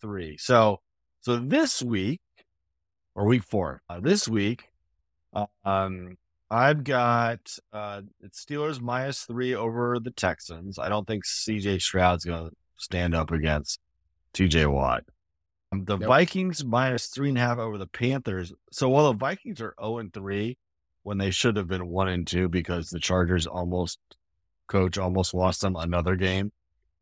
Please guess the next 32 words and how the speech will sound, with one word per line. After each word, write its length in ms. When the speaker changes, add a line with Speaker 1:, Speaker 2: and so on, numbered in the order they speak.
Speaker 1:
Um, 440
their 160
offense 380
has 100
actually 260
been 160
pretty 320
good. 400
Um, 220
and 140
Kirk 220
Cousins 420
has 120
actually 300
had, 120
quietly 320
had 140
a 60
nice 260
season. 500
Uh, 100
they 120
just 160
haven't 320
won. 420
So 200
I'm 160
picking 200
them 120
over 180
the 80
Panthers. 800